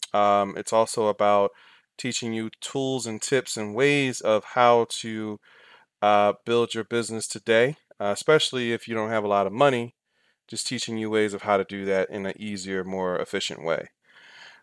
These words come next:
Um, and really the last thing is really helping you, uh, you know, understand, uh,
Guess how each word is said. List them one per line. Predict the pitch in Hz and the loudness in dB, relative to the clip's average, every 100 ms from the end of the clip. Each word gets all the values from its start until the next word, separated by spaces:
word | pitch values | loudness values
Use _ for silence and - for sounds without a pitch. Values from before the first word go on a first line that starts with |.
| - | 0
Um, | 95 95 98 95 92 _ _ _ _ _ _ _ _ - | 4 4 4 0 -8 _ _ _ _ _ _ _ _ -2
and | 127 | 0
really | 143 156 | 2 4
the | 123 | 8
last | 117 120 120 - | 10 10 8 2
thing | 113 | -4
is | 107 98 | -6 -6
really | 113 113 | -2 -2
helping | 101 113 - 104 | 0 -2 -2 -8
you, | 104 104 101 98 - | -8 -6 -8 -8 -2
uh, | 98 95 92 92 _ _ _ | 0 0 -2 -6 _ _ _
you | 104 95 | -8 -4
know, | 92 | -2
understand, | 98 98 98 - - 104 101 95 90 90 - _ _ _ _ _ _ _ _ | -4 -4 -6 -6 -2 0 0 0 -2 -8 -18 _ _ _ _ _ _ _ _
uh, | 98 90 87 76 67 | -2 2 2 2 -2